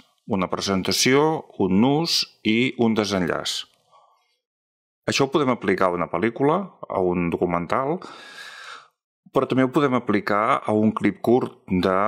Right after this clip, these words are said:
un se-, de trenta segons, de mig minut, d'un minut, de dos minuts.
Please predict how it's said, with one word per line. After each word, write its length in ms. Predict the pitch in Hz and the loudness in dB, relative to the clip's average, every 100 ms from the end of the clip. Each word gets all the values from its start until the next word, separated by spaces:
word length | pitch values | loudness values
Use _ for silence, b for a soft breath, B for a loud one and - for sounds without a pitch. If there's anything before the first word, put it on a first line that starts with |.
| 117 117 104 | 0 0 0
un 160 | 101 90 | 0 -2
se-, 200 | - 92 73 95 | -2 -2 -2 -6
de 160 | 80 82 - | -6 -6 -2
trenta 360 | 104 104 98 | -2 0 -2
segons, 440 | - 90 98 110 101 | -2 0 2 2 2
de 80 | 95 | 0
mig 160 | 92 95 | -2 0
minut, 360 | 92 101 104 | 2 2 2
d'un 120 | 95 90 | 2 2
minut, 360 | 90 98 101 | 0 0 0
de 80 | 95 | 2
dos 220 | 87 90 90 | 2 2 0
minuts. 520 | 82 71 71 - | -2 -4 -8 -10